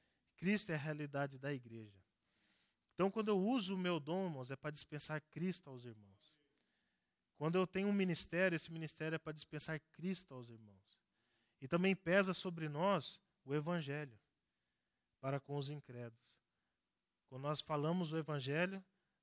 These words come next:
nós estamos dispensando Cristo para eles. E essa é a vontade de Deus, irmãos.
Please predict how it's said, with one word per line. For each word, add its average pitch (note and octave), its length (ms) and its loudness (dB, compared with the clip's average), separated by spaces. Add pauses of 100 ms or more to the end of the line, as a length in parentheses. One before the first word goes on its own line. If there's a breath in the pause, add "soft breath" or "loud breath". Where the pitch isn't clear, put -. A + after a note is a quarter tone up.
nós C3+ 100 -10
estamos D#3 220 -4
dispensando D#3 920 -4
Cristo C#3+ 380 -12
para D#3 200 -20
eles. A2 320 -20 (1500)
E B2+ 140 -4
essa D#3+ 220 2
é - 20 0
a D#3+ 40 0
vontade C#3+ 480 -4
de D3 120 -12
Deus, B2 300 -12
irmãos. G2+ 360 -20